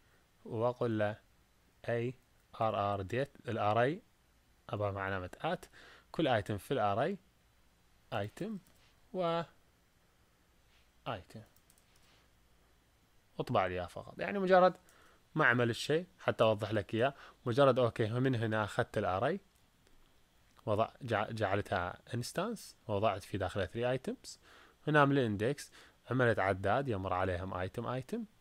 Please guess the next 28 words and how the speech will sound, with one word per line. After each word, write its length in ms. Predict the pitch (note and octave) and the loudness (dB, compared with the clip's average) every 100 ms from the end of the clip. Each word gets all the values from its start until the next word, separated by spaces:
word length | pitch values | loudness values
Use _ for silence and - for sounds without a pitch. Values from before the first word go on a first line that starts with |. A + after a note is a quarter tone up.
| _ | _
ويطبع 560 | A2+ G2+ F#2+ F#2+ - F2+ | -4 0 0 -2 -2 -2
لي 60 | F2+ | -2
إياهم 280 | F2+ F#2+ | -4 -8
آيتم، 260 | F#2 F#2 - | -12 -14 -16
آيتم. 240 | - - - - - - - | -20 -20 -20 -20 -20 -14 0
الآن 180 | C#3 C#3+ | 2 4
لو 100 | C3 | 2
جيت 200 | D3+ D#3 | 0 -2
المفروض 280 | A2+ G#2+ | -4 -2
الايتمز 540 | G#2 G#2 A#2 G#2 A#2+ B2 _ _ _ | -2 0 -2 -2 -10 -10 _ _ _
طبع 220 | G#2+ F#2+ | -2 0
لي 80 | F#2+ | -2
إياهم. 200 | F#2 G2 | -4 -6
انظر، 320 | G2 A2+ A2 | -6 -6 -4
أبل، 320 | G#2+ - A#2 | -4 -2 -4
بنانا، 540 | G2 G2 F#2+ F#2 F#2+ F#2 | -2 -4 -2 -4 -4 -8
توماتو. 420 | - G#2 F2 - - _ - - - - | -10 -10 -10 -18 -20 _ -20 -20 -10 0
يعني 260 | A#2 C3 | 2 4
قدرت 240 | A#2 C3+ D3 | 6 6 4
إنه 260 | B2+ A2 | -2 0
أمرر 460 | G#2+ A2 A2 A2 G2+ | 2 2 4 2 2
داتا 440 | F#2 G#2 G#2 - | 4 4 4 0
من 180 | F#2 F#2 | -4 -4
وين؟ 300 | F#2 F#2 F#2 - - - - | -4 -4 -6 -10 -20 -18 -6
أمرر 460 | G2 G#2 G2+ G2+ F#2 | 0 0 2 -2 0
داتا 460 | F#2+ F#2+ - F#2+ | 2 2 2 -2
من 320 | F2+ F#2+ G2+ | -2 -2 -2
الأكشن 760 | G2 F#2+ - - A2 - E3+ E3 | -2 -4 -8 -2 -2 0 -2 -2